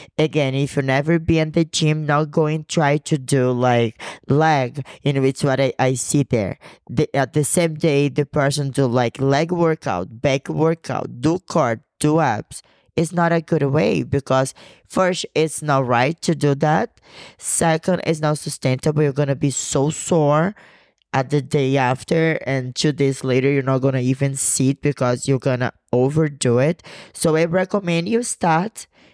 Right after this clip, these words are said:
you know, see your level. You beginning, do beginning exercise, look for exercise for beginners. If you're like, "Okay, I have, you know, done before a few years ago,"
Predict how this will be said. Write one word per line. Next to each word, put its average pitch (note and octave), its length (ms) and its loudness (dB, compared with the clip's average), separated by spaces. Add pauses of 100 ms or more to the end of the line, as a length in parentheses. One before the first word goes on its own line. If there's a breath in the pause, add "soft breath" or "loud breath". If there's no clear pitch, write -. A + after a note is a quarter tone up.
(120)
you G#3 140 2
know, F#3 240 2
see - 240 -4
your A#3+ 180 2
level. C#3 480 0
You C#3 200 0
beginning, E3 640 0
do D3 240 2
beginning C3+ 480 0
exercise, C3 680 0
look C3+ 200 -2
for B2 280 0
exercise C3 600 0
for B2+ 180 0
beginners. A#2 640 -2 (460 loud breath)
If D3+ 260 2
you're D3 220 2
like, C3+ 340 0
"Okay, F3+ 320 0
I C#3+ 60 2
have, D3+ 400 2 (300 loud breath)
you E3+ 160 0
know, C#3+ 420 2
done C#3+ 300 -2
before F#3 800 0
a C#3 260 2
few D#3 300 -2
years D3 380 0
ago," E3+ 680 2